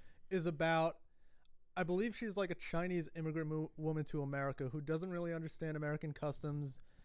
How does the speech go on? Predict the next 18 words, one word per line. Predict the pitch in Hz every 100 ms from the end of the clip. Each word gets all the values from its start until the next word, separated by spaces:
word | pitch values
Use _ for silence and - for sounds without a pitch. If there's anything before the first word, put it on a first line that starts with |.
| - -
and | 165 156
her | 151 165
children | - 190 185 190
are | 175
trying | - 175 156
to |
help | 139 - 180 -
her | 156
because | 147 151 151 135
they're | 147 160 175 170 160 - - - -
citizens | 165 - 180 170 175 156
of | 147
America. | 151 147 147 147
I | 147
think | 139 165
they've | 156 147
been | 139 151
here | 139 151 143